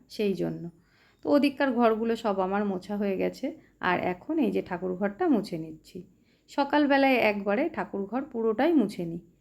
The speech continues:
তারপর ঠাকুরকে তো তিনবার দেওয়া হয়, তিনবার ওই যেই জায়গায় ঠাকুরকে দেওয়া হয় সেই জায়গাটা একটু একটু করে মুছে নেওয়া হয়।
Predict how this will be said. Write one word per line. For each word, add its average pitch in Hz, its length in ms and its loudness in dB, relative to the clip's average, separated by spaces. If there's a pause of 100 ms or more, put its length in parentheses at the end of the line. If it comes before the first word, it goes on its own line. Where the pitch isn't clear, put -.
(180)
তারপর 277 380 2 (200)
ঠাকুরকে 214 400 -6
তো 220 120 -4
তিনবার 254 480 2
দেওয়া 269 260 4
হয়, 220 220 0 (520)
তিনবার 247 480 4
ওই 226 200 0
যেই 208 280 0
জায়গায় 208 380 2
ঠাকুরকে 208 480 -8
দেওয়া 180 280 -2
হয় 240 200 -2
সেই 190 260 -4
জায়গাটা 180 440 -2
একটু 262 300 -2
একটু - 220 -10
করে 240 180 -2
মুছে 254 320 0
নেওয়া 160 240 -8
হয়। 165 200 -12